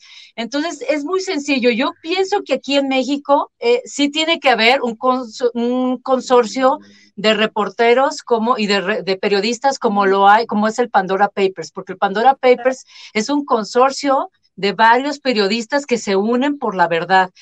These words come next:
Si hubiera aquí en México un consorcio que si, no importa si hay periodistas que mientan dentro del consorcio, los otros, los que están a favor de la verdad, no lo, no lo van a dejar mentir,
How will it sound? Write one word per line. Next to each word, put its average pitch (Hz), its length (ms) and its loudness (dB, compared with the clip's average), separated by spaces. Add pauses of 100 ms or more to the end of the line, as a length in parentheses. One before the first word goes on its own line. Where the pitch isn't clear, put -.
(200)
Si 233 160 -4
hubiera 262 340 2
aquí 359 180 -4
en 285 120 0
México 277 580 0
un 254 160 -4
consorcio 254 800 0 (260)
que 233 220 4
si, 262 340 2
no 269 80 0
importa 392 400 0
si 349 120 0
hay 349 40 2
periodistas 349 560 -4
que 233 140 0
mientan 254 580 0
dentro 214 400 0
del 208 140 2
consorcio, 220 580 0
los 214 180 -4
otros, 294 440 -2
los 208 180 -4
que - 100 -16
están 254 220 0
a 262 60 2
favor 226 240 0
de 233 80 0
la 214 80 0
verdad, 196 320 2 (420)
no 214 140 0
lo, 233 180 4
no 233 180 2
lo 240 160 6
van 233 200 6
a 240 80 4
dejar 220 320 0
mentir, 220 460 -4